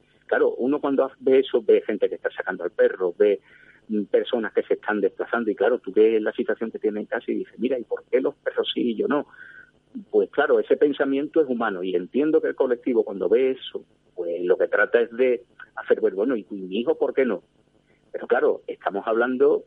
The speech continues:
con todos los respetos, estamos hablando de una mascota. Luego la persona que está sacando a la mascota se está llenando de carga viral.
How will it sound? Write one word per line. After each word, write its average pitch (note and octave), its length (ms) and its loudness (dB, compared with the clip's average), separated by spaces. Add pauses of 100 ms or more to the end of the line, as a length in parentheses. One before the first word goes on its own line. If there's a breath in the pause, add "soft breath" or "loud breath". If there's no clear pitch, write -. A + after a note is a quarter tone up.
(120)
con G2+ 180 -4
todos G#2+ 260 2
los G#2 140 0
respetos, A2 380 -2
estamos F#2+ 240 -4
hablando A#2 320 -4
de A#2+ 80 -4
una G2 120 -4
mascota. B2+ 480 -4
Luego A2 240 2
la A#2+ 100 2
persona C3+ 460 -2
que A#2+ 220 0 (240 soft breath)
está - 260 -6
sacando B2+ 360 -4
a - 20 -4
la B2+ 80 -4
mascota - 500 -8 (200)
se - 80 0
está - 160 -4
llenando F#2 340 0
de A#2+ 80 2
carga B2 240 -2
viral. F2+ 380 -4